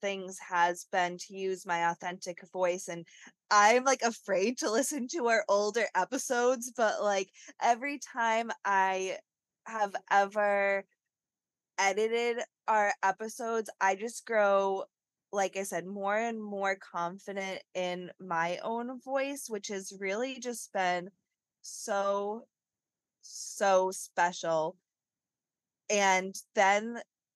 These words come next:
like, connecting when we meet with people in our interviews, that is just, like, another challenge because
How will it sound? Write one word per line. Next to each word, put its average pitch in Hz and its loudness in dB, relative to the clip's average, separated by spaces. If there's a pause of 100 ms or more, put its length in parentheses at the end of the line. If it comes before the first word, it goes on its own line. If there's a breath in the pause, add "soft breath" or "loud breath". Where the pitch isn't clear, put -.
(120)
like, 190 0
connecting 214 -2
when 190 -2
we 196 -2
meet 226 -6
with 220 0
people 208 0
in 185 4
our 190 -2
interviews, 196 -2
that 196 6
is 220 0
just, 240 -6
like, 233 -6
another 202 0
challenge 175 -4
because 185 -6